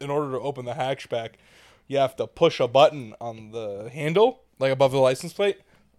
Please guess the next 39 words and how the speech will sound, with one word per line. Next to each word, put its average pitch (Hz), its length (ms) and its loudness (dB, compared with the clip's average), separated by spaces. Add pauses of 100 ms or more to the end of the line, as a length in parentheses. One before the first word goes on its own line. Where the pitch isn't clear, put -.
(120)
push 240 280 6
in, 127 300 0 (400)
pull 156 240 0
out. 107 300 0 (920)
I 190 80 4
didn't 196 140 4
know 170 140 8
that 156 100 6
when 139 100 0
I 131 60 -2
first 147 260 -6
bought 131 140 -2
the 120 80 -14
car. 120 320 0 (400)
So - 140 6
I 156 200 10
pushed - 380 2
the 170 80 0
button, 165 360 6 (100)
heard 180 120 2
it 156 100 -2
click, 214 360 2
and 117 340 -6
pulled 233 420 2 (100)
and 127 340 -4
ripped 208 300 2
part 180 240 2
of 151 100 -2
it 143 80 0
off. 196 420 2 (480)
And 147 140 4
I've 143 80 4
been 139 160 -6
dealing 170 240 -2
with 165 160 -2
that 143 260 4
ever 143 220 0
since. - 500 -8 (540)
Um, 131 600 0